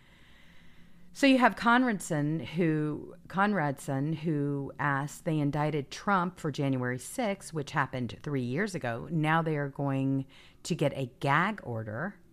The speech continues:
What does it say to you that they're trying to get the leading presidential candidate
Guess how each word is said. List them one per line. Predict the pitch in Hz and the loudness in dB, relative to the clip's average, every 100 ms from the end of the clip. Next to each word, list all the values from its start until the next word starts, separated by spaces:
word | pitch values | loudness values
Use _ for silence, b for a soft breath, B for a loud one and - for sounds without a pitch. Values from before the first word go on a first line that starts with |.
| - - B B B - | -20 -20 B B B 4
What | 202 247 | 6 6
does | 254 226 | 0 -2
it | 208 | -8
say | - 190 180 | -4 -2 0
to | 165 | -2
you | 143 160 147 | -2 0 0
that | 135 | -2
they're | 151 139 | -2 -4
trying | - 156 147 143 | 0 2 2 0
to | 147 | -4
get | 151 143 - | -4 -4 -4
the | 139 | -4
leading | 131 139 165 185 196 | -2 0 2 0 -2
presidential | - 175 160 151 143 139 - | 0 0 0 -4 -4 -6 -8
candidate | - - 170 156 120 117 | -12 -4 -2 0 -2 -6